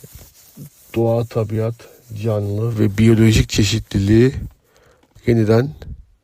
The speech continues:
ortaya çıkarıp yayacaklar diye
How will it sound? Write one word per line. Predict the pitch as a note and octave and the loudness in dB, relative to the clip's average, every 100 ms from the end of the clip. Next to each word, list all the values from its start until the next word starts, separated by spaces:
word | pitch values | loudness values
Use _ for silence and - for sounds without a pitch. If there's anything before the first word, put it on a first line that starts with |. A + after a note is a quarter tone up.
| _ _ _ _ _ | _ _ _ _ _
ortaya | A2 A2+ G#2 G2+ G#2 A#2 C3+ - | 0 2 2 -2 0 -2 -4 -12
çıkarıp | - - G#2+ A2 B2 - _ | -18 -6 -2 -2 -2 -8 _
yayacaklar | A2+ A#2+ A#2 G#2 G#2 - A2 - _ _ _ _ _ _ _ _ _ _ _ _ _ _ _ _ - | 0 2 0 -2 -4 -4 -8 -8 _ _ _ _ _ _ _ _ _ _ _ _ _ _ _ _ -6
diye | G#2+ G#2 A#2 | -2 0 -2